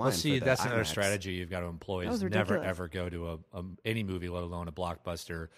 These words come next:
Speaker 1: in the first couple weeks, 'cause you're gonna get packed theaters, and the odds of these things happening go up.
Speaker 2: Mm-hmm.
Speaker 1: You wait a month, and especially if you go off hours, you might be the only one in the theater, or maybe there's, like, half dozen people.
Speaker 2: Yeah.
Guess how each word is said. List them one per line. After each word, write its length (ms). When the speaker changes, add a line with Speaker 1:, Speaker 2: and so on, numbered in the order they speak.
Speaker 1:
in 100
the 80
first 280
couple 260
weeks, 260
'cause 220
you're 100
gonna 140
get 160
packed 340
theaters, 400
and 160
the 120
odds 340
of 80
these 160
things 220
happening 420
go 180
up. 260
Speaker 2:
Mm-hmm. 240
Speaker 1:
You 140
wait 280
a 60
month, 400
and 120
especially 380
if 100
you 60
go 160
off 300
hours, 440
you 140
might 180
be 100
the 100
only 180
one 160
in 60
the 60
theater, 420
or 60
maybe 480
there's, 220
like, 140
half 240
dozen 260
people. 460
Speaker 2:
Yeah. 260